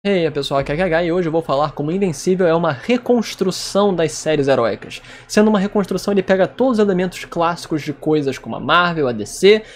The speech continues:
ele traz um escrutínio, ele pensa, ele critica isso, mas ele celebra esses pontos. Ele não os destrói, ele não os esquece.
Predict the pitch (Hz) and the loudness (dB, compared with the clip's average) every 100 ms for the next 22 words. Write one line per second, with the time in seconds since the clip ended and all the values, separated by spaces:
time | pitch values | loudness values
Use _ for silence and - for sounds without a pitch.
0 | - - - 185 170 - 208 240 220 196 | -20 -8 4 6 6 2 4 6 4 2
1 | - 156 135 - 214 165 147 - 190 233 | 0 -4 -4 0 2 4 0 2 4 4
2 | 214 160 156 - 180 - - 254 277 240 | 2 -4 -4 -4 -4 -4 0 0 2 -2
3 | 190 190 208 247 240 - - 190 214 202 | 0 0 0 -4 -8 -12 -2 4 6 6
4 | 214 208 - - 233 190 165 196 180 165 | 6 4 2 4 6 6 6 6 6 4
5 | 151 143 139 - 127 104 - 147 160 196 | 2 0 -8 -6 -8 -8 -4 -2 2 4
6 | 220 175 165 - 180 196 202 175 170 196 | 4 2 -2 0 4 6 6 4 4 4
7 | 190 180 - - 127 - - | 2 0 -6 -8 -8 -8 -12